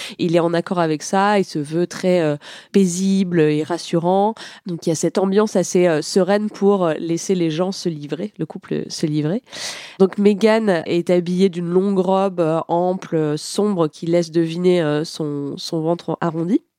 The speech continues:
Et Harry, de son côté, est habillé, euh, casual chic, euh, avec une, une chemise blanche et une veste et un pantalon, euh, marron clair. Et doucement, mais, euh, mais très clairement, elle affirme, euh, ses vérités.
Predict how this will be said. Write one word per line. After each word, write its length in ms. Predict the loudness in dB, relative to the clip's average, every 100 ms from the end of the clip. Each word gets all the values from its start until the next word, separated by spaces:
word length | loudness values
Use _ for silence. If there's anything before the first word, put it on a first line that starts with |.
| 2
Et 140 | 4
Harry, 200 | 4 0
de 60 | 0
son 120 | 0
côté, 300 | 0 0 0
est 100 | 2
habillé, 480 | 0 -2 -2 2 4
euh, 160 | 2 -2 -4
casual 460 | -2 -2 -2 -6 -6
chic, 500 | -8 -6 -6 -2 0
euh, 160 | 0
avec 220 | 0 -2
une, 80 | -4
une 180 | -4 -4
chemise 340 | -2 0 -2
blanche 360 | 0 0 2 -2
et 180 | -4 -4
une 140 | -2
veste 240 | -2 -2 -6
et 20 |
un 80 | -4
pantalon, 500 | -6 -4 -4 -4 -4
euh, 120 | -6 -10 -20 -16 -2
marron 380 | 2 2 0 -6
clair. 420 | -4 -4 -4 -8 -14 -14 0
Et 320 | 4 4 2 -2 _
doucement, 720 | -4 2 4 4 4 4 4
mais, 320 | 4 4 4
euh, 300 | 4 4 2
mais 180 | 2 0
très 260 | 0 0 0
clairement, 520 | 0 0 2 2 2
elle 180 | 2 0
affirme, 400 | 0 0 0 0
euh, 380 | 0 2 0 -2
ses 220 | 2 2
vérités. 440 | 2 -2 0 -4